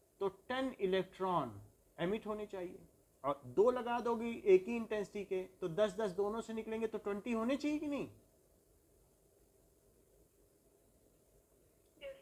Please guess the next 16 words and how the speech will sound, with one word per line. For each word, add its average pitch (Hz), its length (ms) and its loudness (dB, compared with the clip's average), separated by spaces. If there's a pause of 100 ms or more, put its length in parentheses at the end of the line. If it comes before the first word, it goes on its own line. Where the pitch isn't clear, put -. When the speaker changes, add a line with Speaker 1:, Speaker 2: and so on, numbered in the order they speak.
Speaker 2:
सर। 494 280 -20
Speaker 1:
क्योंकि 202 240 -2
one 254 200 -2
to 262 100 -2
one 254 140 0
ट्रांसफर 233 400 -2
यही 226 300 4
आइंस्टीन 190 420 -2
ने 220 100 -6
बताया, 190 360 -8
बोला 196 360 -2
one 254 180 -2
to 269 120 -6
one 254 160 0
ट्रांसफर 180 480 -2
है, 117 100 -4